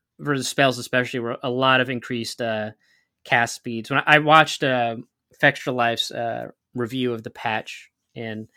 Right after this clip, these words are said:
it, they kinda, like, sum it up where it's like a lot of the, the spells are good, but it's like they just take so long to cast. It's like they're not worth it,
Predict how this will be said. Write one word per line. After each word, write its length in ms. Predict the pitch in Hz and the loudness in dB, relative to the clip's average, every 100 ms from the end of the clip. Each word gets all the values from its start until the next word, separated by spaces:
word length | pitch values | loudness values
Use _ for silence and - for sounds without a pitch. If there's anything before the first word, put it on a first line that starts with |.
| _ _ _ _ - | _ _ _ _ -6
it, 240 | 135 139 | -6 -2
they 140 | 120 110 | -2 0
kinda, 300 | 131 113 107 | 2 2 0
like, 160 | 110 | -4
sum 260 | - 120 113 | -4 -2 -2
it 60 | |
up 140 | 113 113 | -4 -4
where 100 | 113 | -8
it's 140 | 110 | -6
like 140 | 123 - | -8 -6
a 100 | 120 | -4
lot 240 | 123 117 | 0 -2
of 60 | 117 | -2
the, 260 | 113 110 _ _ _ _ _ | -6 -6 _ _ _ _ _
the 80 | 131 | -8
spells 440 | - - 135 123 | -2 4 4 4
are 120 | 135 120 | 0 -2
good, 340 | 147 135 120 | 0 0 0
but 80 | 123 | -4
it's 100 | - | -2
like 200 | 120 - | -4 0
they 100 | 131 | 2
just 240 | 120 - | 2 -2
take 240 | - 127 123 | -6 -8 -6
so 280 | - 123 123 | -2 -2 -2
long 420 | 120 120 120 120 | -2 -2 -2 -6
to 100 | 120 | -10
cast. 680 | - 127 120 107 - - - | -6 -2 0 -2 -4 -12 -12
It's 220 | 131 - | -10 -4
like 160 | 113 - | -4 -2
they're 100 | 117 | -4
not 240 | 113 110 | -2 -4
worth 340 | 113 117 113 110 | -4 -4 -4 -8
it, 180 | 95 | -10